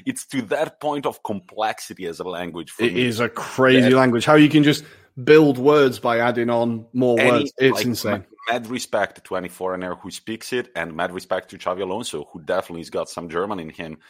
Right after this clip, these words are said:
Speaker 1: to take this job. But Rory, <laughs> one last thing, I just wanted to remind our listeners that Schalke have lost eighteen games, drawn seven, and won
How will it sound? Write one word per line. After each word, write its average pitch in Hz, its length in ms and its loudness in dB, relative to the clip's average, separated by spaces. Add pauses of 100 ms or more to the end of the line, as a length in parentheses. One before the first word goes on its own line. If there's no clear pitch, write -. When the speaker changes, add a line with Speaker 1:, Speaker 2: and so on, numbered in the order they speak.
(260)
Speaker 1:
to - 80 -20
take 95 280 -6
this 101 240 -10
job. 135 460 -4 (300)
But 131 160 0
Rory, 143 460 0 (100)
<laughs> - 80 -20
one 120 160 -10 (220)
last - 240 -10
thing, 123 260 -8
I 101 40 -10
just - 240 -16
wanted 113 280 -2
to 107 80 -8
remind 98 340 -4
our 95 200 -2
listeners 87 640 -10 (300)
that 90 280 -2
Schalke 95 720 -4 (220)
have 87 180 -6
lost 82 380 -6 (340)
eighteen 90 340 -8
games, 82 540 -8 (320)
drawn 95 420 0
seven, 78 600 -6 (140)
and 73 200 -14
won 82 600 -6